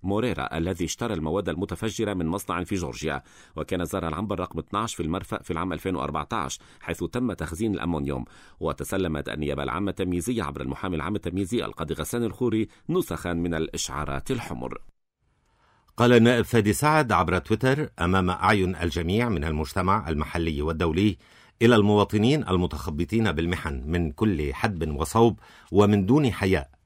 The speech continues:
Speaker 2: يتبادلون السجالات جهارا ويستمرون بإدارة شؤون البلد واستحقاقاته بخفة وبكيدية شخصية وتصفية حسابات، والشعب على الأرض يحكم.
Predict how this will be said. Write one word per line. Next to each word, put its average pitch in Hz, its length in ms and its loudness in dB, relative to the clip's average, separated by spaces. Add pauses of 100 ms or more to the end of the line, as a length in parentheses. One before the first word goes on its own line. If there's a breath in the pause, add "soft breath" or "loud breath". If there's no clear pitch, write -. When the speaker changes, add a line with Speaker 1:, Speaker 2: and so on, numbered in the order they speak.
(100)
Speaker 2:
يتبادلون 90 720 2
السجالات 82 640 -2
جهارا 85 560 2 (320 loud breath)
ويستمرون 85 800 0
بإدارة 85 600 0
شؤون 92 380 -2
البلد 90 460 2 (420 soft breath)
واستحقاقاته 98 1400 2
بخفة 85 580 0 (260 soft breath)
وبكيدية 90 720 2 (140)
شخصية 98 520 -2
وتصفية 78 680 0
حسابات، 92 560 0 (220 soft breath)
والشعب 95 480 2
على 87 160 4
الأرض 95 320 0 (220)
يحكم. 76 480 -2